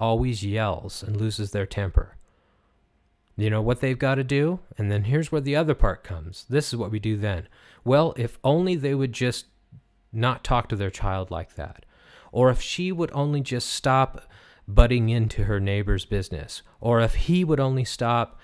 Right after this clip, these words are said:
kissing up to his boss." Then what we start to do after the labeling and the judgments and the condemning,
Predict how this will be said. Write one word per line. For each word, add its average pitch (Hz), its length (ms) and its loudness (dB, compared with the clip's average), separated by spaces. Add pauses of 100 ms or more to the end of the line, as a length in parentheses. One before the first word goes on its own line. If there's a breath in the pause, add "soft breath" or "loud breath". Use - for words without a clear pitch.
(140 soft breath)
kissing 117 400 0
up 107 180 -2
to 107 120 -2
his 92 140 -2
boss." - 560 -2 (300 loud breath)
Then 139 320 2
what 131 140 0
we 131 80 -2
start 123 260 -4
to 117 60 -12
do 110 240 -6
after 147 340 -2
the 180 160 -2
labeling 147 720 0 (140)
and 123 240 -2
the 170 100 -2
judgments 113 680 -2
and 113 180 -2
the 160 80 -2
condemning, 113 600 -2